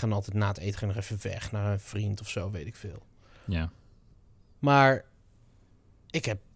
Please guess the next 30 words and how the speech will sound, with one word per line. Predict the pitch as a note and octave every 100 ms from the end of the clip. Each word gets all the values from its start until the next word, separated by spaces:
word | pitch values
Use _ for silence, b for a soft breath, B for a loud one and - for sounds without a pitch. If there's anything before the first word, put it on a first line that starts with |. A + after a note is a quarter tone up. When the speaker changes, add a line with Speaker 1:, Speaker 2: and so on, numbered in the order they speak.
| -
Speaker 1:
gewoon, | - A#2+ A2 A2 A2 -
het | G#2 A#2
is, | B2
we | A#2+
zitten | B2 A#2+ B2+
nu | C#3
echt | B2+ A#2
in | A#2+
hartje | G#2 B2+ -
winter, | A2+ B2+ C#3+ B2+
zeg | C#3
maar, | C3+ C#3
hè. | C3+
Nog | C#3 A#2 -
een, | A2 G2
een | A#2
week | A2 A2 -
of | -
vier | C3 A#2+ G#2+
en | G#2
dan | G#2+
zitten | G#2+ G2+ G#2
we, | G#2+ D#2+ C#2+ D#2 -
zijn | B2+ A#2 G#2+
de |
dagen | G2+ A2 G#2 A2+
het | G#2+
kortst. | - C3 - -
Speaker 2:
Ja, | C3 A#2 C3
klopt. | C3 G#2+ -